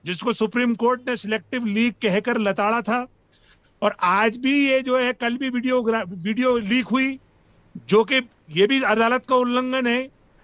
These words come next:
हम मांग करते हैं कि ये कौन शरारत कर रहा है,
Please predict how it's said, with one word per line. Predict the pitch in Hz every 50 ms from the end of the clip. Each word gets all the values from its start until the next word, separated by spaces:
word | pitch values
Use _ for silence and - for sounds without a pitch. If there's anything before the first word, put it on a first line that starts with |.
| _ _ _ _ _ _ _ - - -
हम | - 208 226
मांग | 220 190 180 185 208 240 254 247
करते | 226 233 226 - - 262 247
हैं | 233 254 277 285
कि | 277 294
ये | 247 254 269
कौन | 208 - - 240 226 233 269 302 330 320
शरारत | 233 254 262 269 277 285 294 285 - -
कर | 262 247
रहा | 247 254 233 220
है, | 180 180 147 139 147 160